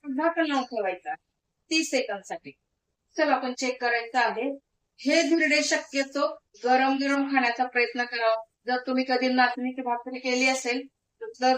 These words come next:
तुम्हाला माहिती असेल, नाचणीची भाकरी फार लवकर कडक होते. परत एकदा आपण झाकण लावून ठेवूया.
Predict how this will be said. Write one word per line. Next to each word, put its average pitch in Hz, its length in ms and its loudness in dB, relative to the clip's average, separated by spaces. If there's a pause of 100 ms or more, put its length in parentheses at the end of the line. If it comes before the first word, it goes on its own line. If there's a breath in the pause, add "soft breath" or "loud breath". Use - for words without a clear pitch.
तुम्हाला 254 280 4
माहिती 247 320 2
असेल, 233 340 -6 (300)
नाचणीची 254 680 0
भाकरी 247 360 -4
फार 262 460 0
लवकर 247 380 -2
कडक 233 400 0
होते. 254 380 -2 (320)
परत 294 300 4
एकदा 240 260 0
आपण 233 160 -6
झाकण 233 320 -6
लावून 220 260 -2
ठेवूया. 233 600 -4